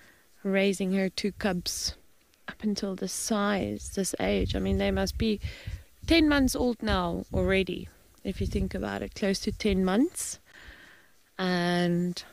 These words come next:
after eight months, they're gonna be all on their own.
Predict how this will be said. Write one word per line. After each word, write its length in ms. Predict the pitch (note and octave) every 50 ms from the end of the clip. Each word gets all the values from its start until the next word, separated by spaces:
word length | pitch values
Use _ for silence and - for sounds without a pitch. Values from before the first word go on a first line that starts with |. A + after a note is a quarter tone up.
| - _ - _ _ _ _ _ - - -
after 320 | - G#3 - - - A3+ -
eight 240 | - A3+ A3+ -
months, 560 | - G#3+ G#3+ A3+ A#3 A#3+ B3+ - - - - -
they're 160 | - B3 -
gonna 220 | - - A#3+ A#3+
be 260 | A#3+ - A#3+ A#3+ A#3
all 280 | - - - B3 B3 A#3+
on 180 | - - B3 A3
their 200 | A3 A3 G#3+ -
own. 400 | - B3+ C#4 A#3+ G3+ F#3+ G3 F#3+